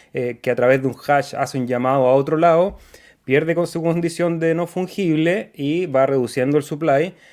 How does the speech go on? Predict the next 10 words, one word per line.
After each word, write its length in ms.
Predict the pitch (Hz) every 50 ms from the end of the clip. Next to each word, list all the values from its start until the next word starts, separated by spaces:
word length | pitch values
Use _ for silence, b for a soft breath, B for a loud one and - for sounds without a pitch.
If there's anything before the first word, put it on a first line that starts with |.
| b b b _
pero 220 | - 156 175 202
también 260 | 180 156 147 151 165 180
eso 220 | 180 180 180 165
genera 260 | - 147 156 160 165
una 140 | 170 156 147
congestión. 560 | 139 135 127 - 123 113 - - 226 202 139
Entonces, 480 | 127 120 156 151 143 - 151 147 147 143
como 180 | - 143 143
decía 240 | 143 139 - 165 165
Rodri, 380 | 170 175 160 131 120 120 110